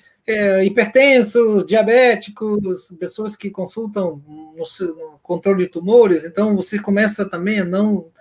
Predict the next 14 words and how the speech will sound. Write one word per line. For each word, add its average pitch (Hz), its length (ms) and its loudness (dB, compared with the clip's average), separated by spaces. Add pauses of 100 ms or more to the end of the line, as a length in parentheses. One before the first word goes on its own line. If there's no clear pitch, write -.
(180)
a 147 80 -2
ver 160 140 2
algumas 208 340 2
complicações. 202 760 -2
A 190 60 -2
gente 185 140 -2
escuta 196 360 -4
relatos 185 480 0
de 190 80 -8
médicos, 190 540 -4
companheiros, 165 640 -6
enfermeiros 170 560 -6
que - 100 -20
trabalham 165 500 -4